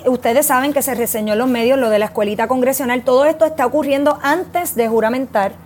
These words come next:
Y ahí en la escuelita congresional lo que tuvimos fue como unas charlas, también con estrategias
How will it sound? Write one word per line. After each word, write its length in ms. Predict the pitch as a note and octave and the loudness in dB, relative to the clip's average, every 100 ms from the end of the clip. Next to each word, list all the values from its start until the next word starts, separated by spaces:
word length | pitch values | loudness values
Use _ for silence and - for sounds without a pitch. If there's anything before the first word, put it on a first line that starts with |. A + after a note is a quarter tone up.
| - - - - | -20 -20 -18 -2
Y 80 | B3+ | 2
ahí 160 | B3+ | 4
en 80 | D#4+ | 2
la 60 | F4+ | 2
escuelita 360 | E4 D4 D4+ | 2 2 2
congresional 560 | D#4 D#4 D#4 D#4+ D4+ C#4+ | 2 2 2 2 0 2
lo 100 | D4 | 2
que 120 | C4 | 0
tuvimos 400 | B3+ A#3 A3+ B3+ | 0 0 -2 -2
fue 200 | C4+ C4 | -2 0
como 160 | C4+ A3 | 0 0
unas 200 | B3 - | -4 0
charlas, 540 | A3 G3 G3+ B3 - - - - - | 2 2 0 0 -6 -16 -20 -8 -2
también 340 | A3+ G#3 G#3+ | 2 2 2
con 160 | B3+ A#3+ | 2 0
estrategias 800 | A3+ G#3+ G#3+ A3+ C4 C#4 - | 0 -2 0 0 0 -2 -6